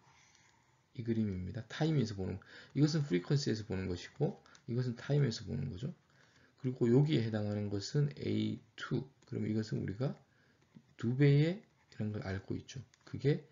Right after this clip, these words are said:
지금 여기 왔고 보는 것처럼 프리퀀시가 예를 들어서 여기서 여기까지면 이것은 여기서 두 번 됐죠.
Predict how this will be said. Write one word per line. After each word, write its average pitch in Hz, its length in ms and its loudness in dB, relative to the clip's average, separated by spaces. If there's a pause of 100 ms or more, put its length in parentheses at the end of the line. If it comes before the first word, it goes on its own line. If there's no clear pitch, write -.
(320)
지금 113 340 -2 (640)
여기 117 260 0
왔고 143 560 -2
보는 113 220 2
것처럼 110 300 -2
프리퀀시가 139 760 -2 (580)
예를 107 140 -2
들어서 107 320 -2
여기서 120 600 0 (680)
여기까지면 113 920 -2
이것은 113 560 -4 (160)
여기서 110 520 -4 (1400)
두 113 120 -4
번 110 160 2
됐죠. - 340 -8